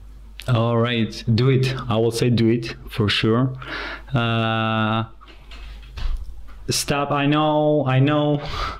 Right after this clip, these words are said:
<laughs> I know you can get scared. It's normal.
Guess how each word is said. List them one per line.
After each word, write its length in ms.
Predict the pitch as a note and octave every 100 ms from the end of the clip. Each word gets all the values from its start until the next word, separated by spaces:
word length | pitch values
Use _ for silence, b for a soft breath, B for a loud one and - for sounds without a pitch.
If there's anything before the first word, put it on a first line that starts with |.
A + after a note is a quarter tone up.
| - -
<laughs> 360 | - - -
I 400 | - A3+ D#3+ C3+
know 100 | C3+
you 140 | D3 C#3
can 180 | D3 C#3+
get 160 | C3+
scared. 360 | - C3+ C#3 C3
It's 440 | B2 B2 - -
normal. 760 | A2 A#2 B2+ C3 C3+ C3+ C3